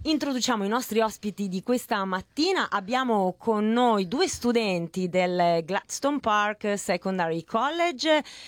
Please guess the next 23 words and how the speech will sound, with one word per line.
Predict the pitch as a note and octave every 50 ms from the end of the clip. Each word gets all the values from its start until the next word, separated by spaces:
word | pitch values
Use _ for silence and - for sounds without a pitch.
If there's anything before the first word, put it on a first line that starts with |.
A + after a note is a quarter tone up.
| - -
perché | C4 C4 C4+ C4+
questa | G#3+ A3+ - C#4+ C4+
mattina | A#3 G3 - A3 G#3+ G#3 G3
dedichiamo | F#3 G#3 A#3+ G3+ G3 - - G3 F3+ E3 D#3+ E3 E3 - - - - - -
il | - B3 B3+
nostro | A#3+ A3 G3+ C4 - - F#3 F#3+ F#3+
programma | F3+ - A3+ A#3 G#3 B3 C4 C4+ B3+ A3+ G#3+ -
ad | - B3 A3
un | A3+ A3 G#3+ -
tema | - A#3+ B3+ A#3+ A3
che, | - G#3+ G3 F3 - - - - -
eh, | - G3+ G#3 G3+ A3
non | A#3+ B3+ C4
è | B3+
mai | B3+ B3+ A#3+ A3+ G#3+ G#3 G3+ G3
abbastanza | G#3 G3+ G3 F3+ G#3 G#3 - - - A3 G#3+ A3 A3 G#3 - - G#3 F#3+ F#3 F3 F3+
discusso, | F3+ F#3+ G#3 - - _ - G3 F#3+ - - G3+ G3
non | G3 G3 G3+
è | G#3
mai | A3+ A#3+ B3 A#3 A#3 -
troppo | - A3 G#3 F3 - _ - F3+
discusso, | F3+ F3 F3 - - - G#3+ G#3+ - - G3+
studiato | F#3 - - F#3+ F3+ G3+ F#3+ F#3 F3+ - F#3 D3+